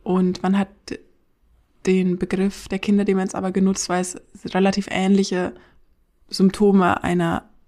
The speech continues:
Demenzerkrankung hat. Aber bei Sarah ist es tatsächlich dann auch so, dass epileptische Anfälle dazukommen, dass auch ein erstes Symptom ihrer Erkrankung die er-, komplette Erblindung war.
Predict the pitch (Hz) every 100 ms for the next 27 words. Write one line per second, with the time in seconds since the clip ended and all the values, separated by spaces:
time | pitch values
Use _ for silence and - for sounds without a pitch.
0 | - 196 175 170 196 - - - 156 170
1 | 180 175 180 - - - - - _ _
2 | - 170 170 175 170 170 - - _ _
3 | - 180 185 190 196 185 - 180 - 185
4 | 185 196 - - 185 - 190 185 185 175
5 | 175 - - - - - - 185 185 175
6 | - 214 214 214 196 190 185 196 185 185
7 | 180 170 180 185 - - 185 - 180 190
8 | 190 185 190 185 190 185 - - 190 185
9 | 190 180 190 - - - - 208 - 180
10 | 196 214 214 202 175 175 202 254